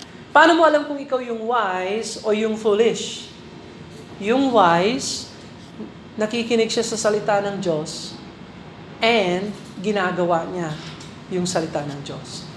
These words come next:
That's when you know you're wise. So, requirement talaga sa wise, yung hearing and doing. Hindi ho sapat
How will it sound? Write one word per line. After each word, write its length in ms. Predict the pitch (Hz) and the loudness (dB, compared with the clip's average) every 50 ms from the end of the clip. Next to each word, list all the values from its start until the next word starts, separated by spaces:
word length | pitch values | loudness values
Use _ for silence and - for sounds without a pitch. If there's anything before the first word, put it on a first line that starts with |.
| - - - | -16 -14 2
That's 280 | - 208 220 226 226 - | 4 6 6 6 4 2
when 160 | 226 208 196 | 2 2 2
you 100 | 190 190 | 0 0
know 160 | 185 180 180 175 | 0 0 0 0
you're 220 | 165 165 156 151 | 0 0 -2 -2
wise. 640 | 151 151 139 131 127 123 - - - - - - - - - - - - - - - - - - | -2 -2 -2 -2 -4 -6 -10 -14 -14 -14 -12 -12 -12 -12 -12 -14 -14 -12 -12 -12 -12 -12 -10 -6
So, 320 | - - - 269 254 240 233 | 0 6 10 10 10 10 10
requirement 640 | 254 285 285 285 294 285 277 277 269 262 269 277 269 | 6 2 2 4 6 6 6 6 4 2 0 -2 0
talaga 320 | - 262 254 254 247 233 | 0 2 2 2 2 0
sa 240 | 233 233 - 233 214 | 0 2 0 0 2
wise, 640 | 208 208 185 175 170 170 185 208 208 - - - - - - - - - - | 4 4 4 4 2 2 0 -2 -4 -4 -6 -8 -10 -14 -16 -16 -12 -2 8
yung 320 | 202 220 214 214 214 208 - - - 254 | 10 12 12 12 8 4 0 -4 -4 -2
hearing 640 | 262 247 226 202 190 190 190 190 190 202 220 - - 247 | 0 2 4 4 4 4 4 2 0 -4 -6 -6 -2 2
and 560 | 277 302 285 247 220 226 247 262 262 277 - - 226 190 | 2 2 4 4 2 2 2 2 0 -2 -6 -8 -6 -4
doing. 480 | 233 240 240 240 240 233 208 180 160 151 - - - - - - - - | -2 -2 2 2 4 4 2 2 0 -4 -6 -10 -14 -16 -16 -16 -16 -4
Hindi 480 | - 254 285 294 277 285 311 302 302 285 | 2 4 6 6 6 6 6 6 6 4
ho 200 | 269 - - 294 | 2 -2 -2 -2
sapat 560 | 285 285 - - 269 262 - - 254 285 285 | 0 0 2 0 0 0 0 4 4 4 4